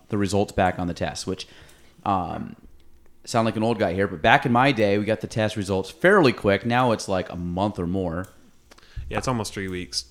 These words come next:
Speaker 2: on Friday.
Speaker 1: Yeah, which is insane. I don't know why it takes so long. It's a Scantron test. Run it through. I just,
Speaker 2: Yeah.
Speaker 1: I got a bone to pick a lot with, with stuff with the state, but I think that's, people in other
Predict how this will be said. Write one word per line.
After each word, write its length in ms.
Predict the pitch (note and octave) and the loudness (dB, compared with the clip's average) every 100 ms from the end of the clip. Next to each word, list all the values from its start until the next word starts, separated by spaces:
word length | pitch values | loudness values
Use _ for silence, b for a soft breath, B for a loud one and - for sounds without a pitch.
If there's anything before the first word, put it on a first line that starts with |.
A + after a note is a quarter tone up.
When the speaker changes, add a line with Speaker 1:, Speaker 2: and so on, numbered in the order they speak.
| - | -12
Speaker 2:
on 180 | G#2+ F#2+ | -10 -8
Friday. 460 | - F2 F2+ F2+ - _ _ _ _ - | -4 -4 -2 -6 -10 _ _ _ _ 0
Speaker 1:
Yeah, 140 | C3 G#2 | 4 4
which 180 | G2+ | 4
is 160 | F#2+ - | -4 -8
insane. 460 | G#2 G2 - E2 D#2 | -8 -6 -8 -10 -6
I 40 | A#2 | -2
don't 100 | A2+ | -2
know 60 | |
why 60 | G#2 | -2
it 60 | |
takes 160 | G#2 F#2+ | -4 -4
so 80 | G#2 | -2
long. 240 | F#2+ F#2+ | 0 -2
It's 120 | - | -2
a 40 | G#2 | -6
Scantron 680 | - C3+ C3+ C3+ C3+ A#2 G2 | 2 4 4 4 4 2 2
test. 320 | G2+ D#2 - | -4 -6 -4
Run 140 | A2 | -4
it 80 | A#2 | -4
through. 100 | - | -4
I 80 | G2 | -6
just, 320 | F#2+ A2+ G2+ | -6 -6 -8
Speaker 2:
Yeah. 80 | F2+ B B B B | -8 B B B B
Speaker 1:
I 100 | G3 | 4
got 100 | D#3 | 8
a 20 | |
bone 180 | C3+ B2 | 8 8
to 60 | |
pick 160 | B2 B2 | 8 6
a 60 | |
lot 260 | G#2+ G2+ G2 | 6 6 6
with, 100 | G#2 G2+ - | 2 -4 -4
with 140 | A2 | -2
stuff 200 | - G2+ | -2 -4
with 80 | - | -4
the 60 | |
state, 340 | F#2+ F2+ E2+ - | -8 -6 -6 4
but 260 | D3+ C#3+ - | 6 6 4
I 160 | A2+ A2+ | 2 2
think 180 | A#2 G#2 | 0 0
that's, 480 | A2 - - - - - - - - - - - | -2 -2 -8 -10 -14 -20 -20 -20 -20 -20 -20 -10
people 300 | - C#3 C3 | -6 -2 0
in 60 | A2+ | 0
other 300 | G#2+ A2 | 0 -2